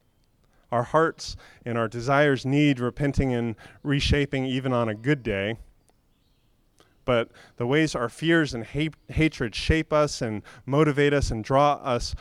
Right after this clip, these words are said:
away from being fit for the kingdom of God can't be understated. Try this thought on for size. What if our righteousness, what if how holy we are becoming will be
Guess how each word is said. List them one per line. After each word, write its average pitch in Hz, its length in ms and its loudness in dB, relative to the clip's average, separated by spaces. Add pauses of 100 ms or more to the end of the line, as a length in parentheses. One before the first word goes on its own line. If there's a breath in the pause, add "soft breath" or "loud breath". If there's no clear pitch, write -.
(180 loud breath)
away 123 460 2
from 117 420 -4 (300 loud breath)
being 131 480 -2
fit - 340 -4
for - 140 -12
the 110 100 -6
kingdom 117 640 -4
of 113 240 -8
God 113 400 0
can't 123 300 -8
be 120 120 -6
understated. 107 720 -6 (360)
Try 165 180 4
this 180 240 2
thought 147 240 2
on 131 220 0
for 127 160 -6
size. 107 520 -2 (1200 loud breath)
What 185 180 4
if 180 200 0
our 127 160 6
righteousness, 165 840 2 (300 loud breath)
what 156 180 2
if 135 320 0 (600 loud breath)
how 165 340 2
holy 175 500 4
we 151 200 4
are 143 160 6
becoming 123 520 -2
will 120 140 0
be 123 300 -2